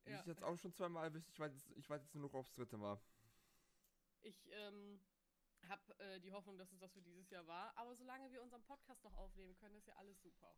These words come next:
Speaker 1: Aha. Ja, jetzt, jetzt
Speaker 2: Genau.
Speaker 1: sind wir ja nicht mehr unter Zeitdruck.
Speaker 2: Ja, stimmt.
Speaker 1: Nach dem
Speaker 2: Ja, äh,
Speaker 1: letzten Rennen.
Speaker 2: letzter, letztes Rennen, äh, Las Vegas davor. Genau, stimmt. Eigentlich,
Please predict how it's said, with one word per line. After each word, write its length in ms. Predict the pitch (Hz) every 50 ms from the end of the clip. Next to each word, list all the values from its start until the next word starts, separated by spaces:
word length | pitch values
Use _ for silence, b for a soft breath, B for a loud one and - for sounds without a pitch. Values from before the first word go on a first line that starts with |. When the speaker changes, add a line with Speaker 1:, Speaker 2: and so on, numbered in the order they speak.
| - - -
Speaker 1:
Aha. 640 | 180 - - 339 392 415 392 349 247 180 160 185 - - - - - B B B B B B B B B B 170 320
Ja, 200 | 190 196 196 202
jetzt, 240 | 180 160 139 208 185
jetzt 100 | 185 151
Speaker 2:
Genau. 140 | 165 170 -
Speaker 1:
sind 140 | 208 196 196
wir 80 | 196
ja 80 | 185 180
nicht 120 | 185 185
mehr 60 | -
unter 160 | 202 185 202 190
Zeitdruck. 440 | - - 180 175 - 131 117 - - - b b 135 b b b b b b b b b b b - - - - - _
Speaker 2:
Ja, 180 | - 220 226 226
stimmt. 300 | - - - 214 190 175 - -
Speaker 1:
Nach 120 | - 139 139
dem 220 | - 139 131 131
Speaker 2:
Ja, 260 | 277 277 233 180 165 - _ -
äh, 140 | - 190 -
Speaker 1:
letzten 280 | - 185 - - - -
Rennen. 260 | 262 285 320 269 190
Speaker 2:
letzter, 500 | 156 - - - - 254 240 240 233 - - - - - - - - - -
letztes 400 | 247 247 247 - - 247 220 233
Rennen, 300 | 226 233 240 262 277 285
äh, 260 | 285 247 - - 214
Las 220 | 233 240 226 - -
Vegas 300 | 220 247 254 269 269 -
davor. 440 | - 226 - - 233 233 247 262 233
Genau, 280 | 226 247 240 240 220 190
stimmt. 280 | 175 - 254 208 175 -
Eigentlich, 340 | 196 214 226 254 247 -